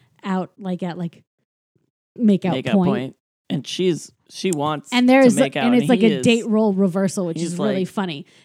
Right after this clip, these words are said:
Speaker 1: 'Cause
Speaker 2: "I've got
Speaker 1: he,
Speaker 2: a gymnastics meet."
Speaker 1: he's got, like, his, like, Letterman's jacket on, so you think it's gonna go the other way.
Speaker 2: Yeah.
Speaker 1: And then she's, like, trying to, like,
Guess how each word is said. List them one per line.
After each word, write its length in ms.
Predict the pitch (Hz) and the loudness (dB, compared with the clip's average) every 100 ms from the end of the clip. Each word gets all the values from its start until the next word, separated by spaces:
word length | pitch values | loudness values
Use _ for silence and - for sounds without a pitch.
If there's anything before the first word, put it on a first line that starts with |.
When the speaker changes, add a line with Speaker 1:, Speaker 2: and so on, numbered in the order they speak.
| - | -6
Speaker 1:
'Cause 160 | 247 | -6
Speaker 2:
"I've 60 | 170 | -2
got 140 | 311 311 | -2 -2
Speaker 1:
he, 40 | |
Speaker 2:
a 40 | |
gymnastics 680 | 262 269 240 233 294 226 - | -4 -10 -10 -10 -10 -10 -12
meet." 260 | 143 117 123 | -12 -12 -8
Speaker 1:
he's 200 | 254 247 | -6 -6
got, 240 | - 240 - | -6 -8 -6
like, 180 | 220 202 | -8 -8
his, 200 | 202 185 | -8 -6
like, 240 | 180 170 | -8 -6
Letterman's 600 | 185 190 208 226 214 180 | -6 -4 -4 -4 -4 -6
jacket 400 | 226 202 202 208 | -6 -6 -4 -2
on, 440 | 196 190 185 185 | 0 -2 -2 -4
so 140 | 185 226 | -4 0
you 160 | 240 | 0
think 200 | 277 320 | 0 -2
it's 140 | 302 - | -4 -4
gonna 220 | 262 233 | -4 -4
go 280 | 190 220 208 | -4 -2 -2
the 160 | 185 - | -6 -6
other 300 | 196 196 185 | -4 -2 -2
way. 220 | 175 160 | -4 -4
Speaker 2:
Yeah. 100 | 110 | -6
Speaker 1:
And 180 | 180 190 | -6 -6
then 140 | 180 | -6
she's, 360 | 180 - 277 285 | -8 -2 0 0
like, 200 | 240 202 | -2 -4
trying 320 | - 214 196 | -8 -6 -6
to, 80 | 190 | -6
like, 400 | 175 156 156 - | -6 -6 -8 -16